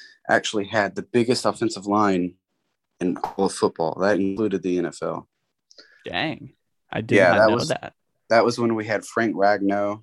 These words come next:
Speaker 1: um, Dan Skipper. Uh, we had a couple other guys as well who are in the N F L. Um, but, yeah, we were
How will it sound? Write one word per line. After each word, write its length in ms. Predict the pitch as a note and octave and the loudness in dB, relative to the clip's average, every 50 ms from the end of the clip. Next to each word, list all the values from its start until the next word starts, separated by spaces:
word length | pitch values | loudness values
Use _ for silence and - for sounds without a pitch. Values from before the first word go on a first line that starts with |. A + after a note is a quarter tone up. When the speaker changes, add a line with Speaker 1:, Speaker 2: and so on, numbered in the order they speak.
| _ _ - | _ _ -10
Speaker 1:
um, 480 | - G2 F#2+ F#2+ F#2 F2+ F2+ F2 F2 F2 - _ _ _ _ _ _ _ _ _ _ - - - _ _ _ _ _ _ _ _ _ _ _ _ _ _ _ - | -6 -4 -2 -2 -2 -2 -2 -2 -4 -6 -10 _ _ _ _ _ _ _ _ _ _ -10 -10 -10 _ _ _ _ _ _ _ _ _ _ _ _ _ _ _ 0
Dan 260 | G#2+ G#2+ G#2+ G#2 G2 | 2 2 4 2 2
Skipper. 680 | - - - - A2+ G#2+ - - G#2 G#2 G#2 G#2 G2 - _ _ _ _ _ - - _ - _ _ _ - - | 0 -2 -2 2 2 2 2 4 4 6 6 4 2 0 _ _ _ _ _ -20 -20 _ -20 _ _ _ -10 -4
Uh, 240 | - F#2+ F2+ F2+ F#2 | 0 2 2 2 4
we 100 | F#2+ G#2 | 4 4
had 80 | A2 G#2+ | 4 4
a 40 | G#2 | 4
couple 260 | - - - - F#2 | 0 -4 -2 0 -2
other 140 | F#2+ F#2 F#2 | 0 0 -2
guys 440 | - F2 E2+ E2+ E2+ - - - - - - | -2 0 0 0 -2 -4 -8 -12 -14 -14 -16
as 140 | F2 - | -12 -6
well 200 | - E2+ E2+ E2+ F2+ | -4 -2 -2 -2 -4
who 200 | F#2 F#2+ F2+ F2 F2+ | -4 -6 -6 -2 0
are 100 | F2+ F2 | 2 2
in 120 | F2 F2+ | 4 4
the 300 | F2 E2+ E2+ E2 E2 - _ - | 2 2 0 0 -2 -4 _ -10
N 80 | - F2+ | -6 -6
F 140 | F2 - - | -4 -2 -2
L. 200 | E2+ E2+ - _ - - - - _ - | -4 -4 -4 _ -14 -20 -20 -16 _ -4
Um, 400 | - G2+ F#2 F2+ E2+ E2 D#2+ - _ _ _ _ _ _ _ _ _ _ _ _ - - _ _ _ _ _ _ _ _ _ _ _ _ _ _ _ _ _ _ _ _ _ - - | -2 0 2 2 2 0 -2 -4 _ _ _ _ _ _ _ _ _ _ _ _ -20 -20 _ _ _ _ _ _ _ _ _ _ _ _ _ _ _ _ _ _ _ _ _ -10 -2
but, 380 | F#2 G2+ F#2+ F#2 F#2 E2 - _ _ _ _ _ _ _ _ _ - - | 2 2 4 4 2 0 -4 _ _ _ _ _ _ _ _ _ -6 -2
yeah, 320 | A2 A#2 A2+ G#2 G2 E2+ | 2 2 4 4 2 0
we 220 | F2+ G2 A2 A#2+ | -2 -6 -4 -4
were 140 | A#2+ A#2 A2+ | -4 -4 -6